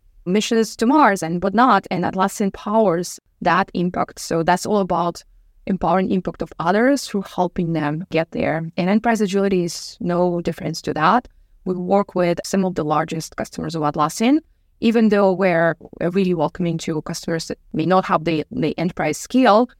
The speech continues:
who want to practice enterprise agility, because we believe that enterprise agility is not just for the true enterprises. We, and we see a lot of organizations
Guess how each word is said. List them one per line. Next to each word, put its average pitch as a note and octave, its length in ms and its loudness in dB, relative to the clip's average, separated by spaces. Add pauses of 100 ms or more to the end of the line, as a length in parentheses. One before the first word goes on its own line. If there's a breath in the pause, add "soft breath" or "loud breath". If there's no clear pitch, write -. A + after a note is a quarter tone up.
(200)
who G3 240 -2
want F#3 220 0
to F#3 60 -2
practice D#3+ 540 0
enterprise E3 340 -6
agility, E3+ 380 -2
because E3 260 -6
we F3+ 120 -4
believe F3 260 0
that - 240 0
enterprise E3 300 -4
agility E3 400 -4
is D#3 160 -8
not G3+ 260 2
just - 600 -2 (420)
for A3 120 4
the A#3 80 2
true A#3 200 -2
enterprises. F#3+ 680 0
We, F3 120 -6
and F3+ 180 0
we F3+ 60 0
see F3 260 -2
a E3 60 0
lot F3 160 0
of E3 100 -4
organizations E3 800 -4